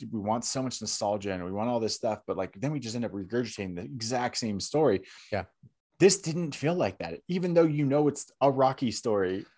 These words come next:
Speaker 2: Yeah.
Speaker 1: Like Rocky, it doesn't feel any way, shape, or form <laughs> the same. Like, other than it's boxing.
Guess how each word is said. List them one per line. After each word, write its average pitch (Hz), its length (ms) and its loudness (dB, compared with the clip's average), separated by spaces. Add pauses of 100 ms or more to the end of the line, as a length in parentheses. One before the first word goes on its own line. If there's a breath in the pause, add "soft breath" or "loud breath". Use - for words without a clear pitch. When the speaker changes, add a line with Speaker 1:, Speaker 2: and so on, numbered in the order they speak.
(320)
Speaker 2:
Yeah. 160 80 0
Speaker 1:
Like 156 340 4
Rocky, 107 640 2
it 120 160 -4
doesn't 131 420 -2
feel 107 600 0 (420)
any 196 180 6
way, 139 220 6
shape, 123 260 2
or 110 40 -6
form 123 200 2
<laughs> - 20 -12
the 123 80 2
same. 127 400 0
Like, 107 220 4
other 196 160 4
than 208 140 -2
it's 165 80 -6
boxing. 147 500 -2